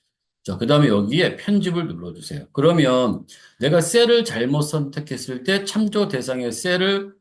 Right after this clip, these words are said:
다시 지정할 수 있고요. 이름을 다시 지정할 수 있어요. 이름을, 저기 이름이니까 여기는 제가 이익률 정확히 써주셔야 돼요. 자격증에서는 여기에서 이렇게 나와요. 시나리오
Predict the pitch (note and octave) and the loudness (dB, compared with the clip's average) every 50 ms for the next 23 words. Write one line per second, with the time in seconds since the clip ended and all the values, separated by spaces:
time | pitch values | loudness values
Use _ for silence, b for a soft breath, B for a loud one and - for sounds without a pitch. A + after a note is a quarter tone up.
0 | _ _ _ _ _ - G2+ G2 - A2 A2 B2+ A#2 A2 G2+ F#2+ G2+ - E2+ D#2+ | _ _ _ _ _ -16 -14 -14 -10 -6 -4 -2 -2 -2 -2 -4 -4 -8 -10 -10
1 | D#2+ - - F2+ A2+ D#3 F#3+ G3 - B B B B - G2 G#2+ B2+ C#3 D3+ F3 | -10 -8 -4 -2 0 0 0 -2 -4 B B B B -2 0 2 4 4 4 4
2 | F#3 F3 - - - - - - - - C#3+ C#3 B2+ B2 A2+ G2 F2+ E2 - - | 2 0 -4 -12 -18 -20 -16 -14 -10 -8 -8 -6 -4 -4 -4 -4 -6 -8 -8 -6
3 | C#3+ C#3+ - - - C#2+ C2+ - _ _ _ _ _ - E2 E2 E2+ E2 D#2+ D#2+ | -6 -6 -6 -6 -10 -10 -14 -16 _ _ _ _ _ -12 -10 -8 -6 -6 -6 -6
4 | E2+ A#2 D3+ D3+ D3 F#2+ F#2 F#2+ G2 G2+ G2+ - F#2+ F#2 F#2+ A2+ G#2 G2+ F#2+ E2+ | -4 -4 -4 -2 -2 -2 -4 -2 -4 -4 -6 -6 -8 -4 -2 0 0 0 0 -2
5 | D#2+ - - D#3+ C3+ F2+ D#2+ D#2+ E2+ F#2 F#2 - F2+ E2 G2 C3 E3 F#3 - - | -4 -2 0 0 0 0 -2 -6 -8 -8 -8 -8 -4 0 0 2 2 0 -2 -8
6 | - _ _ _ _ - G2 F#2+ F#2+ F#2 F#2 F#2+ F2+ - _ _ _ _ _ _ | -16 _ _ _ _ -8 -6 -4 -4 -4 -4 -6 -10 -14 _ _ _ _ _ _
7 | _ _ _ _ - A#2 B2+ C3 C3 C3 - - _ _ _ _ _ _ _ _ | _ _ _ _ -6 -4 -4 -4 -6 -8 -10 -12 _ _ _ _ _ _ _ _
8 | _ _ _ _ _ - G2 E2+ D#2+ D#2 D2+ - _ _ _ _ _ _ - - | _ _ _ _ _ -10 -8 -8 -8 -8 -10 -14 _ _ _ _ _ _ -20 -12
9 | - - C#3+ D#3 - E3+ D3+ E3 D#3+ C#3 C3+ B2+ C#3+ C3+ C3 A#2+ A#2 A2+ A2 A2+ | -4 -2 -2 0 0 0 0 0 0 -2 -2 -2 0 0 0 2 0 0 0 -2
10 | A2+ A#2 A#2+ A#2+ - B2 B2 A2+ B2 C#3 E3 G3 G#3+ G3+ - - _ _ _ _ | -2 -4 -4 -4 -4 -4 -2 -2 0 2 2 2 2 0 -4 -12 _ _ _ _
11 | _ - F#2 F#2 F#2 F#2+ G2 G2 G2+ G2+ F#3+ F3+ C3+ - G#2+ A#2+ A#2+ - A#2+ G#2+ | _ -8 -8 -6 -6 -4 -4 -4 -2 -2 -2 -2 -2 -2 -4 -4 -4 -4 -4 -4
12 | F2+ E2+ E2 D#2+ E2 A#2+ D#3 - - _ _ b b b b b b b - - | -4 -6 -6 -8 -8 -8 -10 -10 -14 _ _ b b b b b b b -8 -4
13 | F#3 G#3 A3 G#3+ G#3+ | -2 0 2 4 4